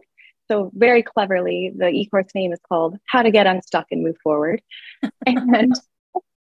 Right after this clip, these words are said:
and I'm really excited to share it because it is a super short co-, course, but it has a workbook that honestly incorporates so much of what my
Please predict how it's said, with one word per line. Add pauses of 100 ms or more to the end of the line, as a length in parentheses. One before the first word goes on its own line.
(640)
and
I'm
really
excited
to
share
it
because
it
is (220)
a
super
short
co-, (200)
course,
but
it
has
a
workbook (140)
that
honestly
incorporates (240)
so
much
of
what
my